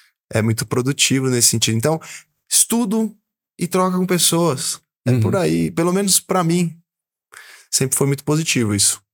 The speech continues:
Speaker 2: Isso é maravilhoso, isso é maravilhoso. Essa troca. Eu, eu senti muita falta. Eu, eu morava em Madre de Deus na época que eu fiz faculdade. E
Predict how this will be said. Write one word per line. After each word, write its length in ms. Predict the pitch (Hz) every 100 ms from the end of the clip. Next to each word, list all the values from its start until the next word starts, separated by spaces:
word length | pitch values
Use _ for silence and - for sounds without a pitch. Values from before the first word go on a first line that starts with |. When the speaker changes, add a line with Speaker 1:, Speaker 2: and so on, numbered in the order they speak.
| _
Speaker 2:
Isso 160 | 127 -
é 20 |
maravilhoso, 680 | 147 135 127 113 95 90 92
isso 140 | -
é 40 | 131
maravilhoso. 520 | 131 139 104 - 90
Essa 200 | - 104
troca. 420 | - 107 98 113
Eu, 120 | 117 143
eu 140 | 156
senti 220 | 156 147
muita 300 | 151 190 190
falta. 580 | - - 123 120 113 101
Eu, 180 | 117 117
eu 80 | 113
morava 400 | 123 113 123 123
em 40 |
Madre 360 | 120 123 131 139
de 80 | 120
Deus 280 | 110 120 131
na 120 | 117
época 200 | 107 -
que 180 | 101 110
eu 280 | 104 113 101
fiz 200 | - 104
faculdade. 640 | 117 113 107 117 147 117 117 - - - - _
E 920 | 123 135 135 127 127 120 120 120 117